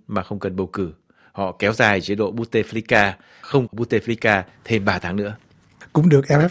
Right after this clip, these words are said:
Speaker 2: I đặt câu hỏi từ Alger, ông Bouaid Safa'a, dân biểu Đảng Xã hội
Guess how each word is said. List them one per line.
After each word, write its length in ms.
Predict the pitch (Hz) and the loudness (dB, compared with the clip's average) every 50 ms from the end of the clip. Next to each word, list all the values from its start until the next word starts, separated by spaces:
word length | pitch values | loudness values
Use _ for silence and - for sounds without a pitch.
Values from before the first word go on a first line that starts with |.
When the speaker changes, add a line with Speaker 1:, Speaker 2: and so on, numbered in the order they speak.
| - | 2
Speaker 2:
I 180 | - 175 160 170 | 2 2 2 2
đặt 200 | 147 123 - - | 2 0 0 2
câu 120 | 180 151 | 2 2
hỏi 340 | 110 110 127 123 123 143 165 - - | 4 2 -2 -2 -2 -2 -2 -2 -2
từ 100 | 143 135 - | -2 0 2
Alger, 500 | 143 139 135 127 - 160 147 143 139 127 127 - - - - - - _ | 2 2 2 4 6 8 8 8 8 6 0 -6 -20 -20 -20 -20 -8 _
ông 260 | - 165 147 143 151 | 2 4 4 4 4
Bouaid 360 | 147 147 151 147 143 135 127 120 - - - _ _ _ _ - | 4 4 4 4 2 0 -2 -4 -6 -14 -18 _ _ _ _ -4
Safa'a, 720 | - - 143 135 - - 156 160 156 156 151 143 135 131 120 _ _ - | 0 0 0 0 0 0 0 2 2 4 2 2 2 0 -4 _ _ 2
dân 200 | 185 185 170 160 | 4 4 4 6
biểu 180 | 139 131 143 175 | 4 4 4 4
Đảng 260 | 170 147 127 139 160 | 2 0 0 -2 -2
Xã 160 | - - 156 160 | -2 -2 -2 0
hội 360 | 160 139 127 131 123 117 127 | 0 0 0 0 -2 -2 -6